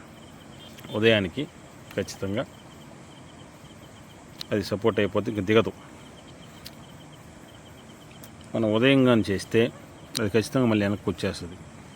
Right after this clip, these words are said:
అందుకని నేను చెప్పేది ఏంటంటే, ప్రతిరోజు సాయంత్రం ప్రతి తీగని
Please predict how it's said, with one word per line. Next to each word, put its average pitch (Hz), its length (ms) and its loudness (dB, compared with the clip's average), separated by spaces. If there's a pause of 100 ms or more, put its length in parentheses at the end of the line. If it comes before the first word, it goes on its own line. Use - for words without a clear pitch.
(260)
అందుకని 117 360 2
నేను 110 140 2
చెప్పేది 101 440 0
ఏంటంటే, 90 400 -6 (600)
ప్రతిరోజు 113 520 2
సాయంత్రం 101 580 -2 (1500)
ప్రతి 107 240 0 (100)
తీగని 110 360 2